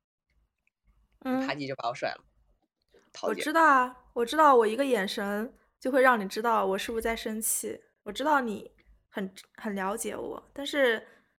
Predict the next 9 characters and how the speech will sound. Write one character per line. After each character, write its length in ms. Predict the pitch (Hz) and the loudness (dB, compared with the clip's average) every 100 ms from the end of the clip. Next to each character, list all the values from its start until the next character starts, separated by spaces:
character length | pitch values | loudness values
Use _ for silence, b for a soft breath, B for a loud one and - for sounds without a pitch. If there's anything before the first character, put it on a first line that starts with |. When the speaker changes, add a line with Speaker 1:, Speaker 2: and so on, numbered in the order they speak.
| _ _ _ _ _ _ | _ _ _ _ _ _
Speaker 1:
可 120 | - | -8
能 160 | - 247 | -6 -4
就 140 | 311 | -4
是 220 | 294 285 | -2 -2
你 180 | 240 254 | -2 -4
想 240 | - 220 | -4 -4
的 100 | 196 | -6
这 160 | 190 233 | -4 -4
些， 640 | 233 220 214 208 208 240 | -2 -4 -4 -4 -6 -8